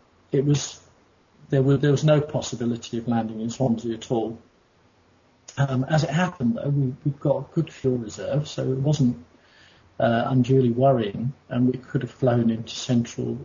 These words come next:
U K and completed our journey. Uh, so what we did was we, we got,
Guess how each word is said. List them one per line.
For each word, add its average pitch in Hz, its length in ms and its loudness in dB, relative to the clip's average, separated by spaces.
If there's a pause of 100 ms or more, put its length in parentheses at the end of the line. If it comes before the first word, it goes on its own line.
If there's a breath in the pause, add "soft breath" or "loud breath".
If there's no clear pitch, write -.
U 127 180 2
K - 460 -4 (580 soft breath)
and 139 140 4
completed 135 580 0
our 120 160 0
journey. 127 540 2 (960)
Uh, 135 240 6
so 160 160 2
what 165 300 2
we 156 80 4
did 156 280 4
was 135 180 -6 (560)
we, 165 140 -4
we 170 180 -2
got, 147 320 -2